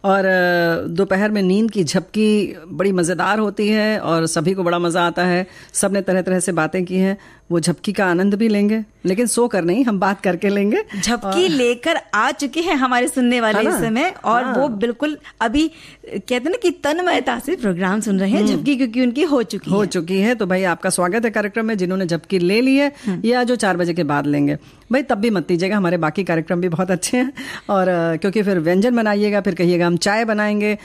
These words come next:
Speaker 2: हम्म।
Speaker 1: हम कुछ चटपटी चीज़ें बताएंगे, कुछ मीठी चीज़ें बताएंगे। ये
Speaker 2: कुल
Speaker 1: तो
Speaker 2: मिलाकर अकेला नहीं छोड़ना है किसी को।
Speaker 1: हम्म, जी हाँ, यही तो हम कह रहे हैं कि क्योंकि अकेलापन जो है, कभी-कभी नुकसानदेह होता है, कभी फायदेमंद होता है। तो क्या नुकसान है, क्या फायदे हैं, ये आप हमें बताइएगा, कुछ हम बता देंगे।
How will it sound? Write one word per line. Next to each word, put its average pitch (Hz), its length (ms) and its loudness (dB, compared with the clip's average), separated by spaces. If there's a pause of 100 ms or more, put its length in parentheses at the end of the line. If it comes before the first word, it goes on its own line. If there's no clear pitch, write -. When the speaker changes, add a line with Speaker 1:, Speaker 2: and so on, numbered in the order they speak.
(100)
Speaker 2:
हम्म। 220 140 0
Speaker 1:
हम 214 160 0
कुछ 202 140 -2
चटपटी 196 400 -2
चीज़ें 220 280 -2
बताएंगे, 202 340 -2
कुछ 190 220 -4
मीठी 196 260 2
चीज़ें 220 300 0
बताएंगे। 202 340 0
ये 208 180 0
Speaker 2:
कुल 359 120 2
Speaker 1:
तो 370 80 2
Speaker 2:
मिलाकर 277 400 0
अकेला 330 520 0
नहीं 320 220 2
छोड़ना 294 320 2
है 254 80 0
किसी 254 220 -4
को। 202 60 2
Speaker 1:
हम्म, 180 580 2
जी 214 240 2
हाँ, 196 220 2
यही 190 220 0
तो 196 100 -2
हम 196 140 0
कह 202 140 0
रहे 240 120 0
हैं 269 60 -2 (360)
कि 220 120 0
क्योंकि 226 240 0
अकेलापन 214 560 0
जो 190 100 0
है, 202 120 2
कभी-कभी 185 400 0
नुकसानदेह 202 580 0
होता 220 200 0
है, 202 80 0
कभी 156 200 -2
फायदेमंद 220 560 0
होता 220 200 0
है। 247 180 0 (300)
तो 233 80 -4
क्या 285 180 0
नुकसान 240 420 0
है, 226 60 0
क्या 214 180 0
फायदे 180 300 -2
हैं, 196 120 2
ये 175 100 2
आप 170 220 0
हमें 196 140 0
बताइएगा, 185 440 0
कुछ - 220 -6
हम 160 140 -2
बता 214 180 -4
देंगे। 277 260 -4